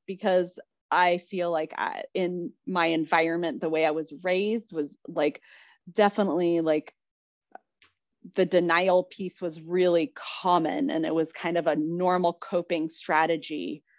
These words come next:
And so I kind of just took that as, like, "Okay, well, that's, you know, I'm gonna s-, stay positive and look at only the good things, and, uh, the bad things come around, and that's just over there,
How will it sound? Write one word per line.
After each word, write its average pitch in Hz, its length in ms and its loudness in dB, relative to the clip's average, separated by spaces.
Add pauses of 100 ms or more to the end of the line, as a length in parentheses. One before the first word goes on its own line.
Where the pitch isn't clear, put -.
(480)
And 156 400 0
so 160 320 2
I 160 280 2
kind 175 160 0
of 156 80 0
just 160 260 -4
took - 180 -6
that 160 180 2
as, 151 180 0
like, 156 220 -2
"Okay, 262 460 0
well, 226 200 2
that's, 220 280 0 (380)
you 226 140 -8
know, 190 100 -6
I'm 190 160 -2
gonna 208 380 0
s-, - 80 -16 (460)
stay 208 280 2
positive 240 680 4
and 170 140 -6
look 175 160 -4
at 196 80 -2
only 180 320 -4
the 180 120 -2
good 208 280 0
things, 254 480 0
and, 160 260 -2 (500)
uh, 165 140 2
the 180 100 -2
bad 180 360 2
things 196 240 -4
come 196 180 -2
around, 202 540 2
and 160 340 -2 (380)
that's - 360 -2
just - 500 -2
over 170 220 4
there, 269 520 2